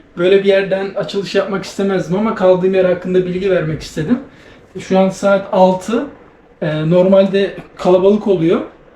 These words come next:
Şu an tenha olduğundan dolayı en azından rahatça konuşabilirim diye, e, çekili-, şey, çekim şu an yapmak istedim. Tabii gece kalabalık olduğu zaman yine sessizce bir çekim yapacağım. Şimdi Tokyo'nun meşhur küp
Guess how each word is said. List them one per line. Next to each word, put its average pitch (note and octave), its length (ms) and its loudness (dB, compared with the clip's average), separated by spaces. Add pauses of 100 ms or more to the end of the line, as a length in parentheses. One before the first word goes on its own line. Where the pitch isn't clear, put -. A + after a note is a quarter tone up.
(220)
Şu G3 200 0
an G3 120 2
tenha G3+ 340 4
olduğundan G3 440 2
dolayı F#3 200 4
en F3+ 60 -2
azından F#3 380 -2
rahatça F#3+ 360 0
konuşabilirim F3+ 720 0
diye, G3 280 0 (440)
e, D#3+ 40 -8 (360)
çekili-, F#3 420 -4 (140)
şey, F#3 320 2
çekim F#3 360 0
şu - 140 0
an G3 60 4
yapmak F3 360 -4
istedim. F#3+ 380 -6
Tabii F#3 200 0
gece F#3+ 320 0
kalabalık G3 500 -4
olduğu F#3+ 300 -2
zaman G3+ 380 -2 (360)
yine F#3+ 180 4
sessizce F#3+ 540 0
bir E3+ 40 -4
çekim F#3+ 320 -2
yapacağım. F#3 480 2 (540)
Şimdi G3+ 320 -2
Tokyo'nun G#3 440 0
meşhur G3+ 400 -2
küp A3+ 220 -2